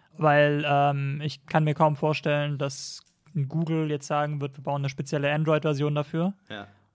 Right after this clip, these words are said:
Speaker 1: Und, äh, wir haben ja schon gemerkt, dass Android auf Tablets jetzt nicht so das Gelbe vom Ei ist.
Speaker 2: <laughs>
Speaker 1: Und deswegen sehe ich das, ja,
Speaker 2: Hm,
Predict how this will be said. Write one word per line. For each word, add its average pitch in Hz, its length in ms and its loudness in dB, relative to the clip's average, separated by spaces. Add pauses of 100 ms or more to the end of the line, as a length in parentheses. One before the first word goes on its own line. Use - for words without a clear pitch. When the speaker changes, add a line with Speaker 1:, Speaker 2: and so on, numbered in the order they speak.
(180)
Speaker 1:
Und, 143 600 2
äh, - 20 -4
wir 139 400 2
haben 151 100 2
ja 151 80 4
schon 156 160 0
gemerkt, 147 340 0
dass 139 100 -4
Android 147 320 2
auf 143 80 -2
Tablets 147 420 0
jetzt 139 220 -6
nicht 147 140 -2
so 147 120 -2
das 135 140 -4
Gelbe 139 240 0
vom 135 160 -8
Ei 147 160 -2
ist. 160 240 -6 (540)
Speaker 2:
<laughs> - 540 -20
Speaker 1:
Und 151 460 0
deswegen 160 600 -2 (920)
sehe 160 200 -4
ich 139 60 -6
das, - 280 -6
ja, 151 340 -2 (680)
Speaker 2:
Hm, - 220 -14